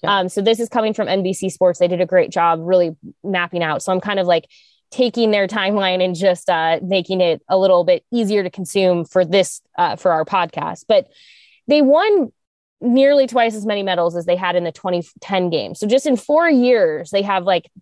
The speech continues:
Speaker 2: doubled the number of medals that they're winning. That obviously,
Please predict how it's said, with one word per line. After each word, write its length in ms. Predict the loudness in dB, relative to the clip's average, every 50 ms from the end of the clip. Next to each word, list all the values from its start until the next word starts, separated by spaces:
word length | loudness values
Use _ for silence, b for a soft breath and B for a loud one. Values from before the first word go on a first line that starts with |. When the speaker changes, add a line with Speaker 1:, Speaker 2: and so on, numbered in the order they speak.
| _ _
Speaker 2:
doubled 500 | -2 0 0 0 2 2 2 2 0 -4 -10 -12
the 140 | -10 -6
number 280 | -4 -4 0 2 2 2
of 80 | 2 2
medals 320 | 0 2 2 2 0 0
that 120 | -2 -6
they're 160 | -6 -6 -10 -10
winning. 320 | -12 -12 -14 -16 -18 -20 _ _ _ _ _ _ _ _ _ _ _ _ _ _ _ -14 -6 -4
That 140 | -2 0 0
obviously, 1000 | 2 0 0 2 2 0 0 0 -2 0 0 2 2 2 2 2 2 0 -2